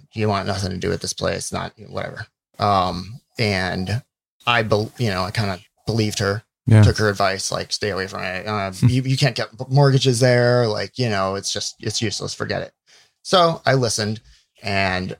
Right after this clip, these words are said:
Speaker 1: but it was still, I always, every time I drive by it, I just say, "Man, like,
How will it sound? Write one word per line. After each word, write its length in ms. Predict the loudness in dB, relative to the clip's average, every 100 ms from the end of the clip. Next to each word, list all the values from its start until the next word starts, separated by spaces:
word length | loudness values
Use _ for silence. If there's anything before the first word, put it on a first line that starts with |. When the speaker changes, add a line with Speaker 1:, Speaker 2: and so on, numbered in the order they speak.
| _
Speaker 1:
but 140 | -2 2
it 40 |
was 120 | 2
still, 340 | 2 2 2 0
I 120 | -4
always, 220 | -2 -2
every 200 | -2 -2
time 160 | 0 0
I 80 | 0
drive 360 | 2 0 0
by 180 | 0 0
it, 140 | 0 -2
I 100 | -6
just 220 | -6 -8
say, 100 | -10 -12
"Man, 180 | -8 -8 -12 _
like, 260 | -20 -20